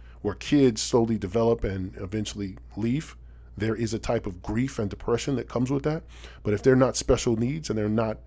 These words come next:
dependent all the time, it may not necessarily be as severe as when you are a caretaker of, you know, someone who d-, who has special, requires special needs. So that said,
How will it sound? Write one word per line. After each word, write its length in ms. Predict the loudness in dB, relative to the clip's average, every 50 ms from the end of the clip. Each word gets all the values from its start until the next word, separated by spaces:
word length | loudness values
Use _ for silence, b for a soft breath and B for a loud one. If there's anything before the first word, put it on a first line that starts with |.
| -20 -20 -12 -10
dependent 460 | -6 0 2 2 4 4 2 0 -2 2
all 180 | 2 2 2 2
the 80 | 0
time, 400 | -4 -2 -2 0 0 0 0 -2 b b b b b
it 120 | -8 -6 -2
may 220 | 0 2 2 4
not 220 | 2 2 0 0 -2
necessarily 640 | -4 -4 -6 -8 -8 -6 -4 -2 -2 -2 -2 -4
be 260 | -6 -4 -6 -6 -6 -6
as 240 | -6 -6 -6 -6
severe 640 | -8 -8 -10 -10 -6 0 2 2 2 2 0 -6 -14 -16 b b b b b b b b -8
as 200 | -6 -6 -6 -4
when 220 | -4 -4 -2 -2
you 160 | -2 -2 -2
are 100 | -2 -4
a 40 | -8
caretaker 680 | -8 -4 -4 -4 -4 -6 -8 -8 -8 -8 -10 -10 -8
of, 280 | -10 -10 -10 -12 -14 -18 b b b b b b b b b b b b b b -16 -10
you 120 | -6 -6
know, 140 | -4 -4 -4
someone 300 | -2 -2 -2 -2 -2 -4
who 220 | -4 -6 -6 -8 -12 -12
d-, 140 | -10 -10 -10 -8 -6
who 180 | -6 -4 -4
has 160 | -4 -4 -6
special, 360 | -6 -4 -4 -4 -4 -4 -8 -8
requires 460 | -8 -10 -6 -4 -2 -2 -2 -4 -4
special 300 | -4 -6 -6 -6 -10 -12
needs. 300 | -14 -14 -16 -18 -20 -20 -20 b b b b b b b b b b b b b -20 -20 -20 -20 -20 -20 -20 -20 -20 -20 -20 -20 -20 -18 -18 -18 -18 -18 -12
So 500 | -4 2 8 10 10 12 10 10 6 2 b b b b b b b b b b b b
that 300 | -2 4 6 6 6 6
said, 460 | 2 0 4 8 8 8 8 8 2